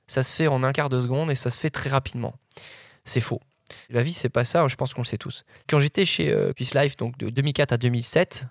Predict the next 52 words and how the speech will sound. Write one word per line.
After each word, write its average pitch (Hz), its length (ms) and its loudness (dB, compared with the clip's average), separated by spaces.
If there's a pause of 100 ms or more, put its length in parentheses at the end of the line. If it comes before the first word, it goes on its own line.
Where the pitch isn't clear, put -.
(100)
je 117 140 0
gagnais 139 240 6
cinq 151 300 -2
mille 139 80 2
euros 135 160 4
par 131 180 2
mois, 110 300 -2
net, 120 260 -4 (340)
en - 60 -12
tant 131 160 2
que 131 60 -8
commercial. 117 480 -4 (600)
Aujourd'hui, 113 400 -2
un 120 60 -2
commercial 107 460 -4
salarié, 110 560 -4 (320)
je 107 120 -8
pense 147 280 2
qu'il 95 260 -8
peut 117 140 -2
très - 160 -2
bien 135 120 0
gagner 117 200 -2
sa 107 180 0
vie, 185 320 -4
à - 60 -20
partir - 160 -8
du - 60 -4
moment 139 80 0
où - 20 0
il - 20 -4
se 120 60 -8
débrouille 120 260 0
bien 135 160 2
et 131 60 2
qu'il - 120 -10
travaille, 143 460 -2 (640)
il - 60 -20
n'y - 40 -6
a - 40 -4
pas 156 100 2
de 143 60 0
sujet. 117 340 -6 (640)
Quand 127 120 6
j'ai 120 120 6
créé 180 140 2
ma 165 100 4
société, 156 680 2 (280)
donc 117 120 2
j'avais 110 180 -2
trente 131 300 4
ans, 220 160 6